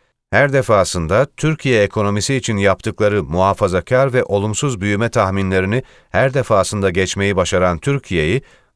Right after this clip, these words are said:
adeta zor durumda bırakmak için yüzde altı gibi iddialı bir büyüme ortaya koymaları. Hem "sıkı para ve maliye politikasına devam" diyeceksin, bunun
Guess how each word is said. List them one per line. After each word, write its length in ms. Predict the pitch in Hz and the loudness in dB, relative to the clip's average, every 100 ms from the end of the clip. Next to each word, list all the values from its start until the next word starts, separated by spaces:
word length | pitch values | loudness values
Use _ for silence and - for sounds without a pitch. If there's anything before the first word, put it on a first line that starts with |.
| - | 0
adeta 520 | 127 123 113 127 131 | 2 2 2 2 2
zor 360 | 87 104 143 | 2 2 2
durumda 360 | 127 117 107 98 | 2 -2 2 2
bırakmak 440 | 87 87 107 110 | 2 0 0 -4
için 320 | 85 - 120 143 _ _ _ | -4 -4 -4 -6 _ _ _
yüzde 460 | 85 101 113 95 131 | -6 -2 -2 0 0
altı 400 | 98 101 104 156 | 2 2 2 -2
gibi 400 | 120 87 90 131 _ - | -2 -2 -2 -4 _ -6
iddialı 580 | 104 78 104 113 147 | -4 2 2 2 0
bir 160 | 131 110 | -2 -2
büyüme 320 | 104 107 113 | 0 0 0
ortaya 420 | 98 90 - 90 82 | 0 0 0 -2 2
koymaları. 580 | 98 90 80 73 67 - _ _ _ _ _ _ | 2 2 0 -4 -6 -10 _ _ _ _ _ _
Hem 300 | 120 139 151 - _ _ | 0 0 0 -4 _ _
"sıkı 420 | - - 120 151 | -6 -4 -2 -4
para 440 | - 107 110 135 127 | -2 0 4 4 4
ve 120 | 123 | 2
maliye 420 | 104 98 107 135 | 4 2 2 0
politikasına 760 | - 113 107 110 104 113 110 95 | 0 -2 -2 -4 -4 -2 0 2
devam" 440 | 101 117 104 71 82 | 4 4 0 -4 -4
diyeceksin, 600 | 92 87 78 67 110 143 - _ _ | -4 -2 -4 -4 -2 -4 -6 _ _
bunun 400 | 80 117 135 147 | -2 0 2 0